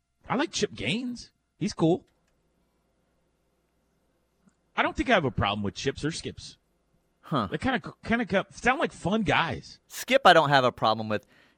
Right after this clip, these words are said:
Speaker 2: Chips, I've always found a little creepy, like the name.
Speaker 1: Who else do you know besides Chip
Speaker 2: I
Speaker 1: Carey?
Speaker 2: know a couple of other Chips.
Speaker 1: Chip
Speaker 2: Uh, there's
Speaker 1: Gaines.
Speaker 2: a Chip that I know that lives here in Norman. Um, the name
Speaker 1: Is he a
Speaker 2: Chip,
Speaker 1: squirrely dude?
Speaker 2: the, the name Chip, um,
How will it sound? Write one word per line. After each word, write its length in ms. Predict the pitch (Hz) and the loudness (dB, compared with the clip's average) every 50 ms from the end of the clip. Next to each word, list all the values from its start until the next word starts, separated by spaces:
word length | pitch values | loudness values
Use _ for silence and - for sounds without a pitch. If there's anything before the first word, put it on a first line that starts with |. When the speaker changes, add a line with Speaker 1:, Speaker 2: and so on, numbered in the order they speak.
| _ | _
Speaker 2:
Chips, 360 | - - - 294 330 - - - - | -4 0 2 2 2 0 -2 2 6
I've 220 | 160 165 160 147 | 8 8 8 8
always 380 | 156 160 165 160 156 147 139 - | 6 6 6 4 2 0 0 -2
found 280 | - 147 135 135 131 | -2 0 0 0 0
a 40 | 123 | -2
little 220 | 110 127 131 123 | -2 -2 -2 -2
creepy, 520 | - - - - 135 117 98 - 87 80 76 92 | -2 -4 -6 -4 -4 -4 -6 -8 -12 -14 -6 -2
like 200 | 95 117 117 - | 0 0 0 0
the 80 | - 117 | -2 -2
name. 240 | 117 120 113 233 | 0 0 2 2
Speaker 1:
Who 100 | 247 240 | 2 2
else 200 | 247 247 226 - | 2 0 -2 -6
do 100 | - 196 | -8 -8
you 100 | 190 202 | -6 -4
know 160 | 190 196 196 185 | -4 -2 -2 -2
besides 460 | 160 165 - 196 160 160 156 - - | -4 -4 -4 -4 -4 -4 -6 -8 -10
Chip 180 | - - 180 - - | -8 -8 -8 -4 0
Speaker 2:
I 80 | - 214 | 0 2
Speaker 1:
Carey? 80 | - | 4
Speaker 2:
know 100 | 285 254 | 6 6
a 60 | 220 | 4
couple 300 | - - 190 180 - 156 151 | 6 8 6 8 8 6 4
of 80 | 123 | 6
other 200 | 123 127 117 120 | 6 6 4 4
Chips. 300 | 107 - - - 120 - | 0 -2 -2 -2 -2 0
Speaker 1:
Chip 80 | - 147 | 2 2
Speaker 2:
Uh, 80 | 143 131 | 4 6
there's 140 | 143 147 131 | 6 4 4
Speaker 1:
Gaines. 220 | 127 92 - - - | 2 -2 -4 -10 -4
Speaker 2:
a 20 | |
Chip 200 | - 196 180 - | 0 0 2 4
that 120 | - 143 | 4 4
I 100 | 135 127 | 4 4
know 260 | 123 123 123 120 120 117 | 4 4 2 4 4 2
that 100 | 117 - | 2 0
lives 220 | 120 120 104 - | 0 -2 -2 -2
here 120 | - 120 110 | -4 -4 -4
in 120 | 101 98 | -4 -4
Norman. 360 | 107 117 117 107 98 95 90 - _ - - _ _ _ _ _ _ _ - | -4 -4 -2 -2 -4 -6 -8 -10 _ -20 -20 _ _ _ _ _ _ _ 2
Um, 600 | - 135 131 127 123 120 113 110 110 104 104 104 - | 6 6 8 8 8 8 6 6 4 2 -2 -4 -2
the 100 | 151 - - | -2 -2 0
name 240 | 170 202 262 269 254 | 2 4 4 4 4
Speaker 1:
Is 80 | 185 | 2
he 120 | - 170 175 | 0 0 4
a 40 | 180 | 6
Speaker 2:
Chip, 160 | 214 196 185 | 6 6 6
Speaker 1:
squirrely 380 | 185 180 185 190 190 185 180 | 4 -2 -2 -2 -2 -2 -2
dude? 280 | 151 165 190 202 233 208 - - - 165 165 | -4 -6 -6 -6 -8 -10 -14 -14 -12 -10 -6
Speaker 2:
the, 140 | 170 214 208 | -4 0 2
the 100 | 202 208 | 2 2
name 300 | 220 277 269 254 196 - | 4 4 2 2 0 -4
Chip, 400 | - - - 202 185 170 - - - _ _ - | -6 0 6 8 8 8 6 4 -10 _ _ 2
um, 640 | 135 139 135 131 131 127 123 120 120 117 113 110 107 | 6 8 8 10 10 8 8 6 6 4 2 -2 -4